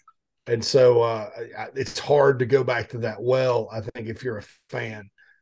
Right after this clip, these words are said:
Uh, you know, so you, th-, th-, they do deserve some empathy, uh, for this. But I think at the end of the day, you know, you, you, you sit there and you look at, uh,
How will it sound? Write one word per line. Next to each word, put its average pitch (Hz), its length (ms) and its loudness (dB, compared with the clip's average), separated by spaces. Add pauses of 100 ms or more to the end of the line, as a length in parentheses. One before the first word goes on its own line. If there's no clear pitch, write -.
(160)
Uh, 113 360 -6
you 120 120 -10
know, 110 100 -8
so 127 160 -8
you, 117 200 -14
th-, 123 340 -14
th-, 120 140 -8
they 123 140 -2
do 135 160 -2
deserve 123 300 -2
some 113 180 -6
empathy, 113 540 -8 (200)
uh, 104 200 -10
for 120 220 -12 (160)
this. 107 360 -6
But 120 180 -4
I 143 120 2
think 127 380 -4 (360)
at 139 140 2
the 143 100 4
end 165 120 4
of 147 80 4
the 143 60 6
day, 147 320 4 (280)
you 123 120 -6
know, 139 140 -2
you, 113 280 -8
you, 113 300 -10
you 110 120 -8
sit 117 260 0
there 127 180 2
and 120 100 -6
you 113 120 -6
look 113 300 -4
at, 113 260 -6
uh, 117 240 0